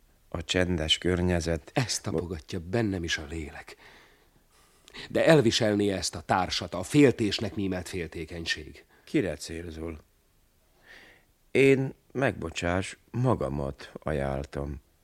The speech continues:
Speaker 1: Ha nem bírod, gyere le hozzám Bójára. Velem csak a vetésidőn disputálhatsz,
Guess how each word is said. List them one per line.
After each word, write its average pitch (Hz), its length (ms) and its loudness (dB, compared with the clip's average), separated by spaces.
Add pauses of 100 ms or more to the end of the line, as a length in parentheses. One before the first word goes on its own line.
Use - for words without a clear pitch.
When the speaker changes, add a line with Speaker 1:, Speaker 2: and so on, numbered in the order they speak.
(500)
Speaker 1:
Ha 78 140 -4
nem 90 260 2
bírod, 92 460 2 (440)
gyere 87 340 0
le 78 100 0
hozzám 78 500 -4
Bójára. 57 680 -8 (560)
Velem 110 360 8
csak 110 240 6
a 107 180 8 (220)
vetésidőn 101 880 6
disputálhatsz, 92 1000 4